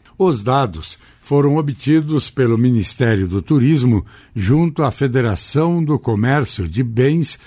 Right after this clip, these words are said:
Serviços e Turismo do Estado de São Paulo.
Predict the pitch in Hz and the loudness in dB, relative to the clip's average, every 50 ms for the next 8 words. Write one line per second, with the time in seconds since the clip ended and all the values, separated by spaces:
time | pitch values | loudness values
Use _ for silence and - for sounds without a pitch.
0 | - _ - - - 101 90 82 80 101 143 160 143 - - 156 156 143 - - | -20 _ -10 -6 -4 -2 -2 -2 0 0 2 0 0 0 0 0 0 0 0 -4
1 | - - - - - 135 156 170 151 - - 165 151 123 113 123 143 143 123 117 | -12 -20 -14 -6 -2 0 0 0 0 0 0 2 2 4 4 4 2 2 2 0
2 | 127 139 139 131 143 147 147 - - - 131 120 117 120 110 107 120 120 113 110 | 0 0 0 0 2 0 0 0 -2 -2 -2 0 0 0 0 0 -2 -2 -2 -2
3 | 113 98 - - 127 123 113 - 131 123 120 107 95 85 78 67 - | -4 -2 -2 0 0 0 0 0 0 0 2 0 0 -2 -4 -6 -12